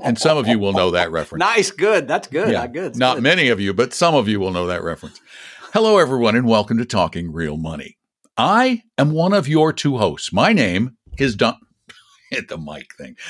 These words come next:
Speaker 1: My name is Don McDonald, and over there is, uh, Tom Cock.
Speaker 2: Hello.
Speaker 1: So he said hi
Speaker 2: Hi.
Speaker 1: earlier.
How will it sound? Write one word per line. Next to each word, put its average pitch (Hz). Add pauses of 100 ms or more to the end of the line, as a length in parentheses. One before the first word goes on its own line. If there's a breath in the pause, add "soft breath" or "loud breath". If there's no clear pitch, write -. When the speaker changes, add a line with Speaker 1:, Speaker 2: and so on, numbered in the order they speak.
(140)
Speaker 1:
My 247
name 226
is 127
Don 104
McDonald, 82 (260)
and 98 (140)
over 117
there 82 (200)
is, 98
uh, 82
Tom 78
Cock. - (200)
Speaker 2:
Hello. 165
Speaker 1:
So 156 (640)
he 123
said 113
hi 92
Speaker 2:
Hi. -
Speaker 1:
earlier. 76